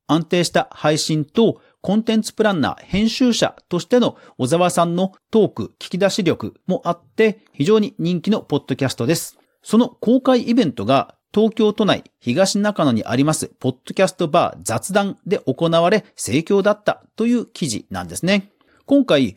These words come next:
ホットトピックに取り上げましたのは、このポッドキャスト番組の立て付けがですね、私たちに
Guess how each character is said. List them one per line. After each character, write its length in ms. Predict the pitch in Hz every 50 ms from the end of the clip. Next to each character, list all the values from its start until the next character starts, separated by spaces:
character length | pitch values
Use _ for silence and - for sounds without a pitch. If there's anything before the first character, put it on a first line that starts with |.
| _ _ _
ホ 120 | _ 165
ッ 100 | 165 -
ト 100 | - 226
ト 140 | 220 262 247
ピ 120 | - 175
ッ 80 | - -
ク 100 | 120 104
に 80 | 98
取 180 | - 117 120 135
り 60 | 147
上 60 | 151
げ 80 | 147 156
ま 120 | 165 170
し 60 | 160 -
た 100 | 123 101
の 100 | 95 107
は、 280 | 120 131 120 98 - - _ _ _ _
こ 120 | - -
の 120 | 202 233 -
ポ 220 | - _ - 147
ッ 40 | -
ド 120 | - 240 226
キ 100 | - 254
ャ 60 | 240
ス 40 | -
ト 120 | - 254
番 260 | 214 262 269 269 254
組 220 | 233 180 147 120 104
の 320 | 107 131 175 180 120 - - _ _ _
立 140 | - - -
て 140 | - 233 233
付 340 | 233 - - - 240 226 -
け 180 | - _ -
が 140 | 190 247 247
で 80 | 190 175
す 140 | - -
ね、 160 | 120 123 123 - _ _ _ -
私 280 | 151 160 220 240 233
た 120 | - 208 -
ち 80 | -
に 140 | 101 104